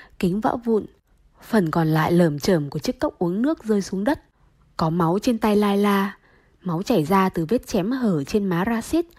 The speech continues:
máu chảy xuống cổ, trên áo sơ mi. Ông ta quay lại, răng nghiến chặt lại và đôi mắt sáng rực.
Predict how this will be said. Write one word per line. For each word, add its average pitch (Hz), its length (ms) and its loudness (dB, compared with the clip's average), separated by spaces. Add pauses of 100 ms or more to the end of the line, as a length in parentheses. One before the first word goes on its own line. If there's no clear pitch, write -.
(360)
máu 190 180 2
chảy 262 180 2
xuống 175 280 -4
cổ, 165 360 0 (320)
trên 190 180 -2
áo 165 160 -2
sơ 233 160 -2
mi. 208 380 -2 (580)
Ông 170 180 -2
ta 180 140 -4
quay 190 240 -2
lại, 185 300 0 (300)
răng 269 220 0
nghiến 220 200 0
chặt - 220 -2
lại 175 340 0 (280)
và 156 120 -4
đôi 165 140 0
mắt 233 160 -2
sáng 196 360 -2
rực. 220 200 0